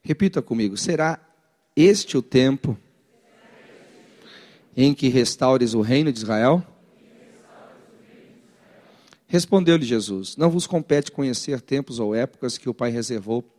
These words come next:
por, para a sua exclusivi-, exclusiva autoridade, mas recebereis poder ao descer sobre vós o Espírito Santo, e ser-me-eis testemunhas tanto em Jerusalém como em toda a Judéia, Samaria e até os confins da terra."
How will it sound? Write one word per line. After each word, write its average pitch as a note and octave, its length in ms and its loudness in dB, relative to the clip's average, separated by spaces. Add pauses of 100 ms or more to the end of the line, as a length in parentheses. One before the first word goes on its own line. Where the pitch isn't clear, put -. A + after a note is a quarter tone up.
(220)
por, A#2+ 160 -4 (220)
para A#2+ 200 -4
a - 20 -8
sua B2+ 240 -6
exclusivi-, G#2+ 680 -10 (320)
exclusiva B2 500 -2
autoridade, G#2 640 -6 (440)
mas B2+ 160 2
recebereis E3 480 0
poder D3+ 340 0
ao C#3+ 80 0
descer B2+ 340 -2
sobre A2+ 300 -6
vós B2 380 -2
o A#2+ 60 -10
Espírito A2+ 460 -8
Santo, D3 440 -8 (440)
e B2+ 80 -2
ser-me-eis E3+ 960 2
testemunhas D3 800 -2
tanto D#3 260 -2
em C3+ 60 0
Jerusalém A#2+ 580 -2
como A#2 320 -4
em G#2+ 100 -4
toda C#3 260 -2
a B2+ 40 0
Judéia, A#2+ 440 -2
Samaria B2 640 -4 (420)
e C#3+ 140 2
até E3 540 0 (320)
os D3+ 180 0
confins A2+ 680 -6
da G#2+ 140 -6
terra." - 380 -6